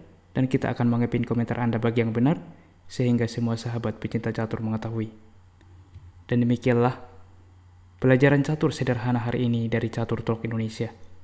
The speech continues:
Jika kawan-kawan menyukai video catur seperti ini, jangan lupa like, subscribe, dan share ya, agar kami juga semakin bersemangat dalam membuat video catur selanjutnya.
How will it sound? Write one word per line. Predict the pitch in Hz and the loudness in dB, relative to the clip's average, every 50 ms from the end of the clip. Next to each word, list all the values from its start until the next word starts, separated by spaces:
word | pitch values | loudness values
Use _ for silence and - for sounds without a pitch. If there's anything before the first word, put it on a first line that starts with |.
| - - - - - - - | -20 -20 -20 -20 -20 -4 -2
Jika | - - - 156 - | 2 6 6 6 6
kawan-kawan | 131 123 120 120 - 123 120 120 117 | 6 4 4 4 2 2 4 4 4
menyukai | 117 120 120 120 - 123 113 | 4 4 2 2 2 0 0
video | - - 120 117 113 | 0 0 -2 -2 -2
catur | - 117 113 117 - 120 - - | 0 -2 -2 -2 -2 -4 -4 -4
seperti | - - 127 120 - - - 123 | -4 -4 -4 -4 -2 0 4 4
ini, | 127 151 190 214 - - - - - - - - - - | 6 6 4 2 -2 -8 -16 -20 -20 -20 -20 -20 -20 -2
jangan | - 131 120 117 113 | 0 2 2 2 2
lupa | 113 117 - - 117 | 2 0 0 2 0
like, | 113 113 110 113 113 110 - - - - - - | 2 2 2 0 -2 -4 -6 -12 -20 -20 -20 -20
subscribe, | - - - 117 - - - 127 117 113 117 123 | -14 -10 -8 -8 -8 -8 -4 -4 -4 -2 0 0
dan | 120 120 117 | 0 0 2
share | - 135 123 | 2 0 2
ya, | 120 131 156 - - - - - - - - - - - - - - 135 | 2 0 -2 -4 -8 -14 -20 -20 -20 -20 -20 -20 -20 -20 -20 -10 -8 0
agar | 127 135 127 127 | 2 2 2 4
kami | - 123 120 123 120 | 4 4 4 4 4
juga | 127 123 123 151 190 | 2 2 2 2 0
semakin | 180 - - 135 127 127 123 120 | 0 0 0 0 0 2 2 2
bersemangat | 120 117 - - 120 117 117 120 131 170 - - - - - - - - - - | 2 0 0 -2 -2 0 2 2 2 2 0 -2 -10 -18 -18 -20 -20 -20 -12 0
dalam | 131 135 131 127 123 123 | 4 6 6 6 6 6
membuat | 120 120 117 120 113 117 | 4 4 2 2 0 -2
video | - - 127 123 120 113 | -4 -4 -2 0 0 0
catur | - 113 113 117 - - 117 113 | 0 -2 -4 -2 -2 -2 -2 -2
selanjutnya. | - - 117 113 110 113 110 110 - - 117 | -4 -4 -4 -2 -2 -2 -2 -4 -6 -8 -12